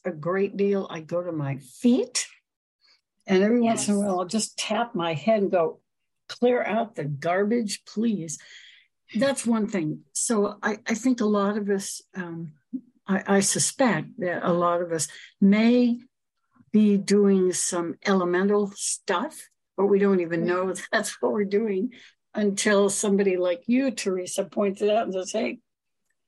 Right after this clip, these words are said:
Speaker 1: we can go further." And then coming back to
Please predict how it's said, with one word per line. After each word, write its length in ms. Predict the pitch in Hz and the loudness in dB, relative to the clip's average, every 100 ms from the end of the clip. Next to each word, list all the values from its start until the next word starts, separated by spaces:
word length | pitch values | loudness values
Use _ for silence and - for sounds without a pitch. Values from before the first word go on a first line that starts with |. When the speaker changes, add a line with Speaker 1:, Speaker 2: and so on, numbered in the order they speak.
| _ _ | _ _
Speaker 1:
we 260 | 196 208 226 | 0 0 0
can 260 | - 214 | -2 -2
go 180 | 196 202 | 0 0
further." 680 | 196 - 220 220 185 - - _ _ | -2 -4 -6 -4 -4 -6 -12 _ _
And 360 | 190 185 175 - - | -2 -2 -2 -6 -12
then 380 | 175 202 202 185 | 0 2 4 4
coming 400 | - 208 196 175 | 2 2 2 2
back 340 | 175 185 120 - | -2 -4 -6 -10
to 280 | 190 175 | -6 -6